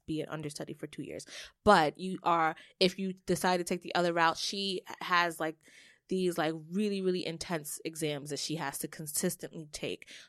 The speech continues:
to prove that she is acquiring this knowledge outside of school. So, yeah, this is what she's been doing for the last year or so. So she should be sitting for a bar exam soon. But I appreciate Kim Kardashian West. I think the problem that I have with Kim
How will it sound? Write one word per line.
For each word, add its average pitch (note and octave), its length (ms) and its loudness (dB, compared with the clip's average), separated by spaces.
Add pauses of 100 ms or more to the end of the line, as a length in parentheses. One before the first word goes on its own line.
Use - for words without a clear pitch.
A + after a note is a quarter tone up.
to D3+ 100 -4
prove F3 460 0
that C3+ 340 -4
she F3 720 -2 (320)
is F3+ 160 6
acquiring D#3+ 640 0
this D3 200 -8
knowledge A#2 540 -4 (340)
outside - 380 -4
of - 100 -20
school. - 300 -14 (400)
So, - 300 -2 (160)
yeah, F#3+ 180 2 (100)
this F#3 180 -4
is G3+ 60 -6
what F#3 120 0
she's F#3 160 -4
been E3 160 -10
doing D#3 200 -2
for D3+ 120 -6
the C#3 60 -2
last C3 300 -6
year C3 260 -6
or C#3 40 -8
so. F3 320 -4 (340)
So - 120 -4
she F3+ 200 -2
should E3+ 300 -4
be E3 80 -2
sitting D3+ 320 -6
for D3+ 140 -10
a C#3 60 -6
bar C#3+ 180 -6
exam A#2 420 -12
soon. - 360 -10 (640)
But F#3 260 8
I G3+ 160 10
appreciate C#4+ 540 2
Kim F3+ 200 2
Kardashian D#3+ 560 2
West. - 300 -6
I - 80 2
think G3+ 220 0
the F#3+ 80 2
problem A#3+ 460 6
that G#3 120 4
I F3+ 120 4
have E3+ 280 4
with E3+ 120 -2
Kim - 360 -8